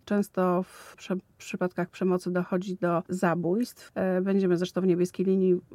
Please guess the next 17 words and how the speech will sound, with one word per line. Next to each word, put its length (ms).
w 80
tym 200
roku 500
realizować 520
taki 240
projekt, 360
który 160
polega 360
na 220
tym, 200
że, 100
że 100
będziemy 320
ewidencjonować 760
każdy 340
przypadek 440
śmiertelny 760